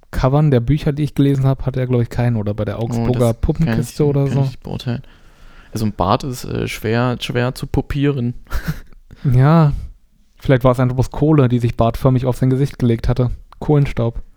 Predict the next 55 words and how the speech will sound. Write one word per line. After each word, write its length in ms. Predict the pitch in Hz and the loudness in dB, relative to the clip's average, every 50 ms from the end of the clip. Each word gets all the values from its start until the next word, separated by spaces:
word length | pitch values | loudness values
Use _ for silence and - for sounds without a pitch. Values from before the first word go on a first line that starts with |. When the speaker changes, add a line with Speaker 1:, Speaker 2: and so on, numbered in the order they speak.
| - - - | -18 -18 -14
Speaker 1:
Das 160 | - - - | -10 -8 -2
klingt 200 | - 156 165 170 | 2 2 4 4
aber 120 | 170 165 | 4 2
interessant. 420 | 170 165 165 156 - 175 170 147 - | 2 2 -2 -2 0 2 2 2 2
Du 80 | 135 | 2
warst 240 | 123 123 117 - - | 2 2 0 0 2
bowlen. 400 | - 127 135 170 165 139 123 120 | 4 4 6 6 6 4 4 2
Warum 160 | 120 117 120 | 2 2 2
warst 180 | 120 120 120 - | 2 0 0 -2
du 80 | 135 123 | -2 0
bowlen? 460 | 117 120 143 147 135 120 117 123 113 - - - - | 2 2 4 4 2 2 0 -2 -4 -8 -10 -4 -2
Speaker 2:
Ich 180 | 156 139 123 | 0 0 0
geh 120 | - 123 117 | 0 -4 -4
gerne 280 | 107 - 107 117 151 | -2 -2 -2 -2 -2
bowlen. 420 | 190 175 123 123 120 120 120 120 120 - - - | -2 -2 0 0 0 0 -2 -4 -6 -10 -6 -4
Speaker 1:
Ich 120 | - - | -4 0
gehe 180 | - 131 120 113 | 0 0 2 2
auch 120 | 143 - | 0 0
gerne 220 | - 165 151 143 | 0 2 2 4
bowlen, 320 | 127 123 123 123 120 120 120 | 4 4 4 4 4 4 4
aber 200 | 117 117 120 117 120 - _ - - - - - - - - | 4 2 0 0 -2 -6 _ -20 -20 -20 -20 -20 -20 -6 -4
deswegen 260 | - 117 - 127 123 | -4 -2 0 2 2
mache 140 | 123 131 165 | 4 4 2
ich's 100 | 180 - | 2 2
ja 80 | 143 127 | 0 0
noch 160 | 127 123 117 | 0 0 2
lange 200 | 120 120 123 123 | 2 0 0 0
nicht. 240 | 123 127 - - - - - - - - - - | -2 -4 -6 -10 -16 -20 -20 -20 -18 -16 -12 -4
Speaker 2:
Wann 180 | - 127 135 131 | -2 0 2 4
warst 200 | 135 139 - - | 2 2 2 -2
du 40 | - | -4
zuletzt 400 | - - 135 135 135 - - - | -2 0 0 -2 -2 -2 -6 -4
bowlen? 340 | - 127 135 147 156 160 - - - - - | -2 -2 0 0 0 -2 -4 -8 -12 -2 2
Speaker 1:
Äh, 160 | 135 131 135 | 4 6 6
vor 140 | - - 131 | 6 4 2
drei 260 | - 117 107 107 107 | 2 2 0 2 2
Jahren 260 | 113 117 117 123 127 135 | 4 4 4 4 4 4
oder 140 | 123 127 | 2 2
so, 160 | 120 120 117 110 | 0 0 0 0
weiß 200 | 110 110 - - | -2 -2 -2 -4
nicht. 200 | 117 110 - - | -4 -6 -6 -4
Speaker 2:
Zu 80 | - 147 | -4 -2
deinem 240 | 135 135 131 131 | 0 2 2 2
Geburtstag? 460 | 135 127 - - 120 110 - - 120 123 | 2 0 0 0 -2 -2 -2 -2 2 4
Speaker 1:
Genau, 340 | 143 143 139 127 117 117 117 | 4 4 6 4 4 4 2
zu 120 | 139 139 | 2 2
meinem 100 | 123 120 139 | 4 4 4
Speaker 2:
War 80 | 139 143 | 4 4
ich 60 | 123 | 4
Speaker 1:
Geburtstag. 240 | 123 139 135 - 120 | 2 2 4 4 2
Speaker 2:
dabei. 200 | 113 113 113 - - - - - _ _ _ - - - - - - - - | 2 2 0 -2 -4 -8 -18 -20 _ _ _ -20 -20 -18 -16 -18 -18 -4 -2
Speaker 1:
Das 140 | - 143 139 | 0 2 2
war 120 | 165 147 | 2 2
schön 200 | - - 170 160 | 2 2 4 4
gewesen. 400 | 143 127 113 110 110 113 117 117 | 4 4 2 0 0 0 -2 -4